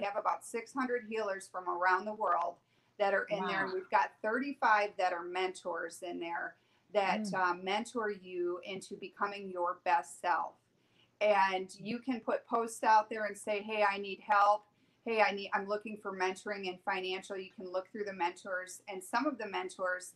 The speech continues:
Speaker 1: I've got two I wanna talk about today, actually three. One I wrote a book with called The Rise and Power of the Consciousness Elemental. It talks about our human power. It talks, it's just a mini ebook. It's free. If any,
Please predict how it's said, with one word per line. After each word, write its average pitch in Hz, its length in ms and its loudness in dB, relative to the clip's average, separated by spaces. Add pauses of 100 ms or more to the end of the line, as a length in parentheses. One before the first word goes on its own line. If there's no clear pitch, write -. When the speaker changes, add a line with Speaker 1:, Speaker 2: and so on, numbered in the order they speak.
(420)
Speaker 1:
I've 185 220 4
got 202 200 2
two 262 200 2
I 269 120 6
wanna 226 200 0
talk 202 360 2
about 196 320 2
today, 180 520 -4 (140)
actually 202 440 -2 (120)
three. 190 400 -4 (280)
One 220 200 6
I 285 80 4
wrote 254 220 2
a 240 60 0
book 190 320 0
with 196 260 0
called 196 260 0
The 196 80 -12
Rise 185 300 0
and 208 80 -8
Power 185 320 4
of 185 80 -6
the 190 60 -12
Consciousness 185 720 -4
Elemental. 175 720 -2 (260)
It 190 160 -4
talks - 320 2
about 247 260 2
our 220 120 -4
human 214 380 -6
power. 185 580 0 (320)
It 185 160 0
talks, 202 380 -2
it's 180 200 -10
just 220 220 -10
a 277 60 2
mini 233 300 -2 (200)
ebook. 190 320 0
It's - 220 -8
free. 202 280 -2
If 214 140 -6
any, 202 200 -2